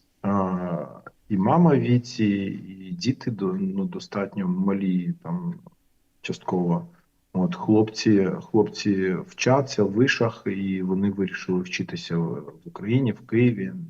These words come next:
нікуди не поїхали. Дружина відмовилася категорично їхати. Їхати, от, і я їм дуже вдячний. Тому що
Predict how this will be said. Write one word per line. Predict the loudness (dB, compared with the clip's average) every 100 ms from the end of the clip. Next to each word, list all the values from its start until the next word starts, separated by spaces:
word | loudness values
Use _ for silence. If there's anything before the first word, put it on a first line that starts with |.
| -14
нікуди | -16 -8 -4
не | -4
поїхали. | -6 -8 -10 -10 -14 -16 -16 -16
Дружина | -10 -4 0 0 0
відмовилася | 0 2 2 2 -4
категорично | -8 -6 -6 -6 -6 -8 -10 -12
їхати. | -12 -14 -18 -20 -20 _ _ _ _ _ _ _
Їхати, | -4 -2 -2 -4 -4 -4
от, | -2 -4 -6 -4
і | 0
я | 2
їм | 2
дуже | 2 0 -2
вдячний. | -4 -4 -8 -14 -20 _ _ _ _ _ -4
Тому | 2 2
що | 2 4 6 6 4